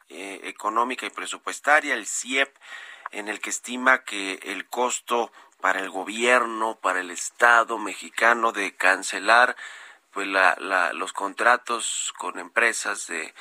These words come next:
el sector eléctrico, es decir, esta contrarreforma y todo lo que implica, pues, va a generar una pérdida, un impacto de doscientos sesenta y un mil millones de pesos en el presupuesto del gobierno. ¿Cómo ves, cómo ves este tema?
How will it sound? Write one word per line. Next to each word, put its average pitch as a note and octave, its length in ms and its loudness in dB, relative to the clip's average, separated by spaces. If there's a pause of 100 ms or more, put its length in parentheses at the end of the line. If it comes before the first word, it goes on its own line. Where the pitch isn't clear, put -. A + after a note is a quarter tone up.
(180)
el F#2+ 140 -8
sector - 440 0
eléctrico, A2+ 680 -2 (200)
es G#2+ 160 -4
decir, A2+ 300 -2
esta A2+ 200 0
contrarreforma G#2+ 760 0
y G#2 40 -4
todo A2 260 -2
lo G2+ 120 0
que - 140 -10
implica, A2+ 680 0 (540)
pues, F#2+ 180 0
va A#2 60 8
a C3 40 6
generar B2 540 4 (300)
una B2+ 260 2
pérdida, B2+ 640 0
un B2 200 -2
impacto B2+ 640 0
de A#2 100 -4
doscientos A2 540 -4
sesenta F#2+ 380 -6
y F#2+ 60 -4
un F#2 80 -10
mil A2 100 -6
millones G#2+ 300 -4
de F2 100 -2
pesos G2+ 520 0
en F2+ 120 -6
el E2+ 80 -6
presupuesto F#2+ 580 -8
del F#2 120 -4
gobierno. B2+ 340 2
¿Cómo E3+ 240 4
ves, - 380 4
cómo C#3 240 2
ves C3 160 0
este A#2 220 -8
tema? - 300 -6